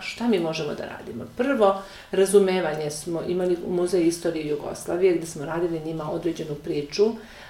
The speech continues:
a, koju su naravno morali da nam plate. A sad sa svima imamo ugovore,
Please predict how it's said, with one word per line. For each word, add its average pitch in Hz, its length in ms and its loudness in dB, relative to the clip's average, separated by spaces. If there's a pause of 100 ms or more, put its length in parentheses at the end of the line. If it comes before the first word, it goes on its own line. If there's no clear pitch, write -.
(120)
a, 165 260 -2
koju 180 140 6
su 180 140 -4
naravno 165 380 -2
morali 160 320 -2
da 165 120 -6
nam 165 180 -2
plate. - 400 -6
A 170 40 -4
sad 190 220 0
sa 196 80 0
svima 202 280 6
imamo 190 300 4
ugovore, 190 480 6